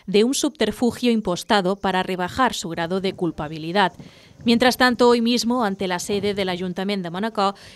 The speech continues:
el consistorio ha convocado un minuto de silencio en señal de duelo y respeto por las víctimas, familiares y amigos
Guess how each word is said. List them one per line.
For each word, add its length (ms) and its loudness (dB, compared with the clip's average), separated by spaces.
el 140 0
consistorio 840 2
ha 100 2
convocado 640 0
un 220 0
minuto 400 2
de 100 -2
silencio 560 -4
en 60 -2
señal 380 -4
de 120 0
duelo 260 0
y 40 0
respeto 580 -2
por 200 -10
las 220 -6
víctimas, 540 -6
familiares 640 -6
y 20 0
amigos 460 -2